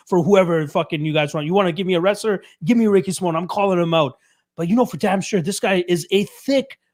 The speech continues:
bantamweight who needs a proper training camp to take a fight on short notice. If I'm not mistaken, Ricky Simone has taken short notice fights in the past, but at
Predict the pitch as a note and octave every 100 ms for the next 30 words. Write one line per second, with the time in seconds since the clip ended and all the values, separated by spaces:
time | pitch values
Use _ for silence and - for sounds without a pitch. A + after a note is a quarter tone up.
0 | _ _ - G3+ G#3+ F#3 D#3+ C3+ C#3+ -
1 | _ _ A3 A3+ A3+ A3+ A3 - G3 G#3
2 | A3 A3 G#3 G3+ D#3+ D3+ C#3+ C#3 _ _
3 | - E3+ E3+ E3 - D#3 D#3 D3 D#3 C3+
4 | G3 C#3+ A#2+ - _ - - F3 A#3+ A#3
5 | A#3 G3 - G3 F3 E3 E3+ D#3 E3+ D#3+
6 | E3+ D#3 C#3+ D#3+ D3 D3 - D3 C#3+ B2+
7 | E3 D#3 D3 C3+